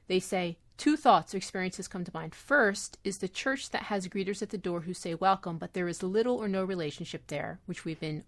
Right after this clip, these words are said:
already alluding to. "These churches can seem fake or superficial to me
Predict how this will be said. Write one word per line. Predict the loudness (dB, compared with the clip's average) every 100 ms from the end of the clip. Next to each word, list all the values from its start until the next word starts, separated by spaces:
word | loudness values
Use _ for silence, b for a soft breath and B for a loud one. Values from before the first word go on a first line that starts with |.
| _ -4
already | -4 -4 -6 -8 -10 -8
alluding | -6 -6 -10
to. | -10 -12 -12 _ b b b b
"These | 0 2
churches | 2 0 -2
can | -2 -4
seem | -2 -4
fake | -2 0 0 -2
or |
superficial | -8 -8 -6 -6 -8
to | -8 -4
me | -4 -4 -6